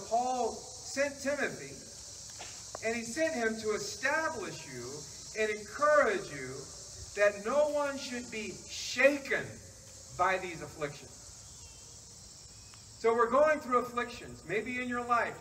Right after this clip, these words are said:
maybe in our world. And, and they're real.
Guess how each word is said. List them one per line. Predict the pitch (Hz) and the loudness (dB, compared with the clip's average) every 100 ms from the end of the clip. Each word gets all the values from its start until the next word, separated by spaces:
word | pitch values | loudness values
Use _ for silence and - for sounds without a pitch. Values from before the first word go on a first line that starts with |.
| 123 | -8
maybe | 165 196 226 | -8 -6 -4
in | 214 | -2
our | 214 190 | -2 -2
world. | 208 190 147 - - - - - - - - - - | -4 -4 -4 -8 -14 -18 -20 -20 -20 -20 -20 -18 0
And, | 220 240 | 2 4
and | 247 247 | 4 6
they're | 240 220 | 6 6
real. | 226 294 262 - | 4 2 2 -2